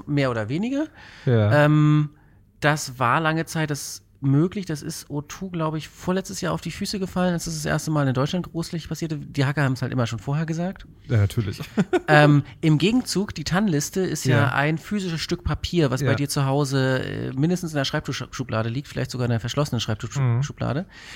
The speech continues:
Speaker 1: Wenn jemand haben möchte, muss er bei dir einbrechen, hast du Einbruchsspuren, Versicherung, Polizeibericht. Ähm, finde ich ein andere, anderes Bedrohungsszenario.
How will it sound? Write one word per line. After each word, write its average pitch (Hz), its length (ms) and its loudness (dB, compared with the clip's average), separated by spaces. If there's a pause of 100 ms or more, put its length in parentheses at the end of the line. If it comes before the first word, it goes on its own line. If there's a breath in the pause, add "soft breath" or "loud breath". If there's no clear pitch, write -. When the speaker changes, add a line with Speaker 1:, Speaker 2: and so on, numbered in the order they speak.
Speaker 1:
Wenn 143 100 4
jemand 139 300 6
haben 165 240 2
möchte, 120 260 2
muss 139 120 2
er 135 80 2
bei 127 80 2
dir 123 160 0
einbrechen, 123 420 2
hast 123 120 0
du - 60 -2
Einbruchsspuren, 127 720 0
Versicherung, 123 500 -2
Polizeibericht. 120 800 -4 (1120 soft breath)
Ähm, 117 460 0 (340)
finde - 440 0
ich 143 100 -6
ein 139 80 -2
andere, 123 480 0
anderes 123 300 -2
Bedrohungsszenario. 110 800 -2